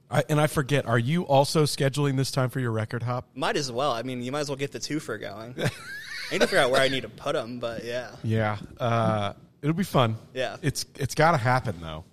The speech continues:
Speaker 2: Oh, yeah.
Speaker 1: Now I'm, like, in the
Speaker 2: We
Speaker 1: queue
Speaker 2: gotta,
Speaker 1: for,
Speaker 2: we gotta
Speaker 1: like
Speaker 2: do it together.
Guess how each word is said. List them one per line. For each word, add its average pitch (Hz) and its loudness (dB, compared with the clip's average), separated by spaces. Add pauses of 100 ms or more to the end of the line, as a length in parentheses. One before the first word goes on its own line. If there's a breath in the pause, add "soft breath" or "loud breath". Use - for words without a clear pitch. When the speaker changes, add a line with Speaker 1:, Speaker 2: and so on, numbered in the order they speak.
Speaker 2:
Oh, 175 0
yeah. 143 -2
Speaker 1:
Now 170 4
I'm, 208 2
like, 214 0
in 160 4
the 165 4
Speaker 2:
We 147 -8
Speaker 1:
queue 147 4
Speaker 2:
gotta, 294 8
Speaker 1:
for, - 4
Speaker 2:
we 151 0
gotta 214 4
Speaker 1:
like 101 0
Speaker 2:
do 196 2
it 196 2
together. 123 -6